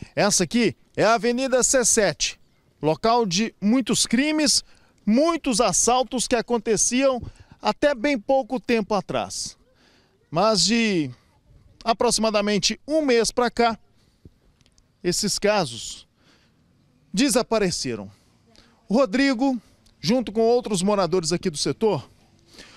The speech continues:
construíram, dá só uma olhada, esta base de apoio policial. Rodrigo, explica pra gente o que é essa base e o que funciona aqui.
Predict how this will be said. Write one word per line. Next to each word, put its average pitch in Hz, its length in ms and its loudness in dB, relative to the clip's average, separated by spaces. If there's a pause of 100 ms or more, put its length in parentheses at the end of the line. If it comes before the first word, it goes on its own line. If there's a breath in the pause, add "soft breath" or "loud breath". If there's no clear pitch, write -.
(120)
construíram, 240 920 2
dá 214 160 0
só 220 140 0
uma 196 120 0
olhada, 113 380 -2 (420 soft breath)
esta 190 340 0
base 262 760 2
de 180 200 2
apoio 277 580 0
policial. 202 1040 2 (680 soft breath)
Rodrigo, 240 340 2
explica 320 480 0
pra 262 180 2
gente 185 460 -2 (460)
o 214 100 -4
que 285 380 -2 (200)
é 226 180 2
essa 196 300 0
base 190 460 0 (500 soft breath)
e 185 240 -2 (300)
o 214 100 -8
que 254 140 -2
funciona 156 520 -6
aqui. 104 180 -16